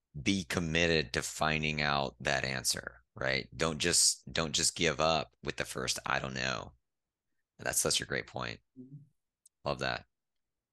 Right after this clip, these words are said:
Speaker 1: Awesome. Well, um, listen, I so appreciate you taking the time to give us a little bit of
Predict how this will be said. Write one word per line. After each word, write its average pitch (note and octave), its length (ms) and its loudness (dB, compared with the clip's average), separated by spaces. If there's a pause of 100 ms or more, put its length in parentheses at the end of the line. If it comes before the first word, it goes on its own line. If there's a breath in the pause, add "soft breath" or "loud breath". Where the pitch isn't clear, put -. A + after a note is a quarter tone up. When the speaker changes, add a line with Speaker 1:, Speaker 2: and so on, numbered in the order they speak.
(200)
Speaker 1:
Awesome. F#2+ 420 6
Well, G2 440 6
um, E2+ 500 4 (600)
listen, E2 420 2 (720)
I B2+ 80 2
so B2 240 8
appreciate F#2 400 0
you E2 80 -2
taking F2 260 0
the E2 60 -2
time E2+ 720 0
to C#2 680 0 (320)
give E2 140 2
us E2+ 160 6
a D2+ 40 -2
little D#2 200 0
bit D#2+ 160 0
of C#2+ 200 -2